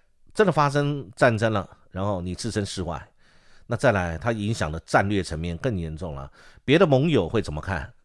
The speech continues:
哎呀，你美国弱了，你真的要打架的时候，你真的准备要对干的时候，你就会退缩。这就是你的行为模式，你的行为逻辑，你对于事情的反应已经被大家看破手脚了。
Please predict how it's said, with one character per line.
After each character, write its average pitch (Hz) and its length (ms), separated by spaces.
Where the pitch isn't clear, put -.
哎 131 80
呀， 143 80
你 143 100
美 104 220
国 87 180
弱 110 340
了， 64 200
你 104 100
真 175 180
的 147 120
要 127 200
打 87 160
架 131 180
的 101 120
时 - 100
候， 90 260
你 90 80
真 131 140
的 120 280
准 98 260
备 123 80
要 139 100
对 175 180
干 143 220
的 117 80
时 - 140
候， 95 180
你 87 120
就 107 120
会 107 120
退 110 180
缩。 95 320
这 214 100
就 208 80
是 175 60
你 127 40
的 101 140
行 113 300
为 110 120
模 101 240
式， 98 320
你 104 100
的 110 100
行 127 280
为 127 100
逻 113 220
辑， 90 340
你 110 260
对 175 120
于 135 120
事 190 200
情 120 160
的 113 80
反 90 300
应 107 280
已 90 120
经 117 160
被 98 340
大 98 140
家 98 160
看 113 180
破 90 160
手 76 220
脚 71 220
了。 - 120